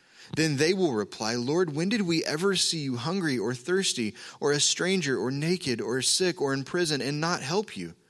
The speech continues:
And he will answer, 'I tell you the truth.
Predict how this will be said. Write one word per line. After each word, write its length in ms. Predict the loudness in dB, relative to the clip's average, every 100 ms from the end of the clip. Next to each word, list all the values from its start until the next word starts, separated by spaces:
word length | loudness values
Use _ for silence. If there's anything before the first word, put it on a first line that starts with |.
| _ _ _ _ _ _
And 60 | -10
he 100 | -4
will 160 | -2 -2
answer, 480 | -2 -2 -4 -6 -12 _ _ -20 _ _ _ _ -12
'I 60 |
tell 260 | -6 0 2
you 120 | 2
the 120 | 0
truth. 480 | -2 -2 -4 -6 -12